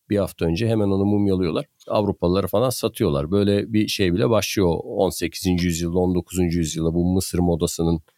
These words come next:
zirve yaptığı dönemlerde piyasada sahte mumyalar bile var. Ve bunun edebiyatı da başlıyor. İşte o korku edebiyatı falan, o on dokuzuncu yüzyılda mumyanın lanetleri falan romanları. İngiltere'de bu ucuz roman türünde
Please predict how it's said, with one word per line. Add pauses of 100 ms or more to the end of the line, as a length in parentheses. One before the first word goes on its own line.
(260)
zirve
yaptığı
dönemlerde
piyasada
sahte
mumyalar
bile
var. (500)
Ve
bunun
edebiyatı
da
başlıyor.
İşte
o
korku
edebiyatı
falan,
o
on
dokuzuncu
yüzyılda (140)
mumyanın
lanetleri
falan
romanları. (480)
İngiltere'de
bu
ucuz (260)
roman
türünde